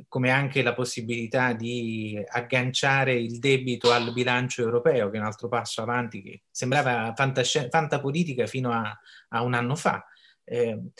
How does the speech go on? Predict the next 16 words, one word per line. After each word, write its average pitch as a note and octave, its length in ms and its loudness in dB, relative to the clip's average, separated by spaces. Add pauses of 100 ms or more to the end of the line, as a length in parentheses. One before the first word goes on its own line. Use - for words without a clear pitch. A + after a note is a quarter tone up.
(240)
ci - 160 -2
sono A#3+ 280 2
altri B2 360 0
punti, C3 840 0
eh, B2+ 400 -6
su C3+ 240 -6
cui D#3+ 200 0
tu D3 160 -4
vedi, C#3+ 400 2
come D3 180 0
dire, C3+ 160 4
avra-, C#3+ 380 2
avanzare D3 600 0
la B2+ 100 0
frontiera C3 640 -2
verso, A#2+ 600 -2